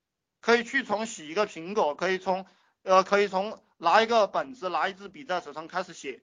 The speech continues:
写笔记，这个地方开始做起。我给大家讲的这个东西啊，大家要习惯，习惯用笔和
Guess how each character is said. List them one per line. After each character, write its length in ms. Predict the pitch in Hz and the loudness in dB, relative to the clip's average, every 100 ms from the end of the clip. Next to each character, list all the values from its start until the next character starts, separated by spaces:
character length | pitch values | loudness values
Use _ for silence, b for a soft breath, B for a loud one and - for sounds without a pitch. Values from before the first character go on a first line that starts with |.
| _ | _
写 260 | - - 156 | -12 -4 -4
笔 280 | 165 160 123 | -4 -10 -10
记， 340 | - 220 - _ _ _ _ _ _ _ _ _ _ _ | -4 -4 -6 _ _ _ _ _ _ _ _ _ _ _
这 180 | 269 | 2
个 80 | 240 | 2
地 140 | 226 202 | 2 4
方 320 | 185 180 - | 4 2 -2
开 160 | 165 | 0
始 120 | 165 143 | 0 0
做 180 | 156 | -6
起。 160 | - - _ _ _ _ _ _ _ | -6 -14 _ _ _ _ _ _ _
我 140 | - 185 | 2 4
给 100 | 226 | 6
大 160 | 233 | 6
家 100 | 233 | 4
讲 220 | 226 165 123 | -2 -6 -8
的 60 | |
这 100 | 139 | -10
个 80 | 196 | -10
东 220 | 180 185 | -8 -10
西 120 | 185 | -6
啊， 140 | 170 113 _ _ _ _ _ | -4 -4 _ _ _ _ _
大 160 | - 208 | 4 4
家 140 | 208 | 4
要 160 | 208 190 | 0 -2
习 320 | - 139 147 | -4 -18 -10
惯， 260 | 185 202 - _ _ | -2 -2 -4 _ _
习 380 | _ - 147 196 | _ -20 -14 -2
惯 260 | 240 196 185 | 2 2 0
用 380 | 233 170 120 _ - | -6 -6 -12 _ -18
笔 240 | 160 127 | -14 -12
和 280 | 127 160 190 | -2 0 0